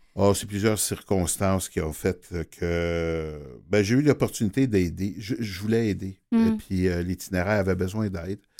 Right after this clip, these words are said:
Speaker 2: Ok.
Speaker 1: Puis j'ai levé la main. Arrêter, pour de vrai, c'est, c'est, c'est simple.
Speaker 2: C'est
Speaker 1: On,
Speaker 2: ça.
Speaker 1: On est venu me chercher un petit peu par, euh, la bande, là,
Speaker 2: Ouais.
Speaker 1: puis, euh, puis j'ai dit, « Ben, OK, je vais donner du temps. Je,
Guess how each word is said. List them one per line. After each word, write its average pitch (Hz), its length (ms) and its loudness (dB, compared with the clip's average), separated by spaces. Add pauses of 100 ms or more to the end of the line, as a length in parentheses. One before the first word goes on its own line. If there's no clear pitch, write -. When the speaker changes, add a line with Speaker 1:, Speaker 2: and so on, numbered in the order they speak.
Speaker 2:
Ok. 214 60 -2 (380)
Speaker 1:
Puis 95 100 -4
j'ai 101 180 4
levé 98 220 6
la 101 140 4
main. 82 140 -4 (120)
Arrêter, 104 400 0
pour 165 140 -14
de 107 80 2
vrai, 104 240 -2
c'est, 92 360 -4 (200)
c'est, 87 220 -6
c'est - 260 -6
simple. 135 320 -4
Speaker 2:
C'est 95 40 0
Speaker 1:
On, 92 140 2
Speaker 2:
ça. 220 140 -4 (460)
Speaker 1:
On 98 140 4
est 104 100 6
venu 113 140 4
me 123 80 4
chercher 113 440 2
un 101 60 4
petit - 200 -14
peu 110 160 -2
par, 90 400 -6
euh, 85 340 -12
la 85 120 0
bande, 131 440 -2
là, 135 120 2
Speaker 2:
Ouais. 214 300 2
Speaker 1:
puis, 87 220 -2
euh, 170 220 -8 (680)
puis - 140 -8
j'ai 98 200 -2
dit, « 90 220 -6
Ben, 92 220 2
OK, 98 260 0
je 95 180 -6
vais 87 80 -4
donner 92 280 0
du - 160 -8
temps. 98 300 -6
Je, 90 160 -12